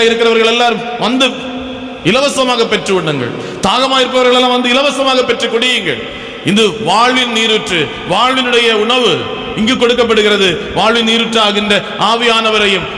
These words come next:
வாழ்வின் உணவாக இருக்கிற இயேசு கிறிஸ்துவையும் நாம் இந்த திருப்பலியில், இந்த ஆலயத்தில் பெற்றுக்கொள்கிறோம். வேறு எங்கு நம்மால் பெற்றுக்கொள்ள முடியாது, இந்த ஆலயத்தில் தான் நாம் பெற்றுக்கொள்கிறோம். அவர் இங்கே தான் அந்த தனக்கான எல்லாவற்றையும், நமக்கான எல்லாவற்றையும், ஆன்மீக தாகத்தை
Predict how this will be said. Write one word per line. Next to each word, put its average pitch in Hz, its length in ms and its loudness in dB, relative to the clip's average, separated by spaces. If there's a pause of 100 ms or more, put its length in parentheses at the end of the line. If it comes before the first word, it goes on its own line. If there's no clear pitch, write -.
வாழ்வின் 240 340 2
உணவாக 240 340 2
இருக்கிற 226 280 2
இயேசு 240 340 2
கிறிஸ்துவையும் 226 500 2 (200)
நாம் 233 260 0
இந்த 214 220 4 (100)
திருப்பலியில், 220 580 2 (220)
இந்த 233 140 2 (180)
ஆலயத்தில் 247 480 0
பெற்றுக்கொள்கிறோம். 196 640 0
வேறு 196 180 0
எங்கு 233 200 -2
நம்மால் 202 300 0 (140)
பெற்றுக்கொள்ள 247 460 2
முடியாது, 226 360 2 (380)
இந்த 220 100 2 (120)
ஆலயத்தில் 254 440 2
தான் 233 160 0
நாம் 208 120 -2
பெற்றுக்கொள்கிறோம். 165 640 -2 (280)
அவர் 233 180 2
இங்கே 247 240 0
தான் 247 160 0 (100)
அந்த 202 220 -2
தனக்கான 233 380 2 (420)
எல்லாவற்றையும், 240 520 2
நமக்கான 233 440 0
எல்லாவற்றையும், 240 600 0 (460)
ஆன்மீக 247 400 2 (100)
தாகத்தை 247 400 2